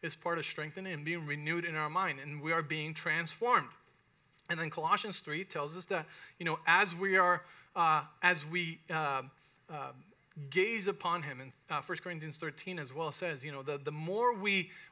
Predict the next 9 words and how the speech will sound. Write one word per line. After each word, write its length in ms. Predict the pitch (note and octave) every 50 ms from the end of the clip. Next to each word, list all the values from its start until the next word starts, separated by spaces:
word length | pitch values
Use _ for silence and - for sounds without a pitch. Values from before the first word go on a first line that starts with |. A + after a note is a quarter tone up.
| -
we 140 | F3 F#3 F#3
gaze 520 | D#3 C#3+ C#3 C3+ F#3 F#3+ G#3+ A3+ A3 F3 G#3 -
on 220 | F#3 F#3+ F#3+ F#3
him, 500 | E3+ - - F#3 E3 C#3+ B2+ B2+ C3+ C#3+
the 80 | C#3 D3+
more 220 | D#3 D#3 F3+ G3+
we 140 | G3 G3+ G3
behold 840 | E3+ D3 F3+ F3 D#3 - - - - - A3+ A#3 C#4 C#4 B3+ A#3 F#3+
him, 440 | D3 B2+ D#3 D3+ C3 C3+ D#3+ G3+